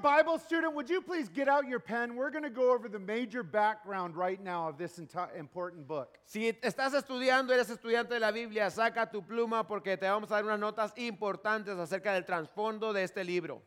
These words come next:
Speaker 1: First off, the author was this man called Jeremiah the prophet.
Speaker 2: En primer lugar, el autor del libro es Jeremías el profeta.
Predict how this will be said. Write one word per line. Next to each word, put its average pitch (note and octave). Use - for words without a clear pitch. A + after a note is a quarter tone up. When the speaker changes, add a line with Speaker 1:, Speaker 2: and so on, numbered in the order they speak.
Speaker 1:
First C4
off, C#4
the A#3
author C4
was A#3+
this G#3
man A#3
called G#3+
Jeremiah A3
the F#3+
prophet. A3
Speaker 2:
En F3+
primer A3+
lugar, C4
el B3
autor A#3+
del A3
libro C4
es G3
Jeremías B3+
el F#3+
profeta. F#3